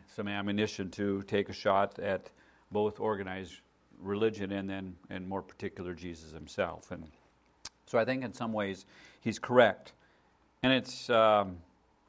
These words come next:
o-, on the other hand, I think that he's outright wrong. He just simply is wrong. See, because I, see, the assumption of the article that I read this week w-, is that any godless society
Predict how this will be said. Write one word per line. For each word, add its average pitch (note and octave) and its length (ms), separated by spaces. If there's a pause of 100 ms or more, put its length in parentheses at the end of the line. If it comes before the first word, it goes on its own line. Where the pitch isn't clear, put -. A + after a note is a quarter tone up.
(440)
o-, - 80
on G3+ 420
the G#3 120
other G3 180
hand, C#3 220
I B2+ 100
think C#3 260
that A2+ 140
he's B2 320
outright A2+ 480 (240)
wrong. G2 440 (220)
He G#2+ 120
just G#2+ 240
simply G#2 360
is F#2+ 220
wrong. F#2 460
See, A2 320 (460)
because B2 220
I, B2+ 240
see, C#3+ 220
the B2 100
assumption D#3+ 480
of G#2 160
the A#2 140
article C#3 400
that G#2+ 120
I G#2+ 60
read A2+ 480
this G#2+ 240
week A#2 300
w-, - 240
is A#2 240
that A2+ 320 (600)
any C3+ 280
godless B2+ 760
society G2+ 1000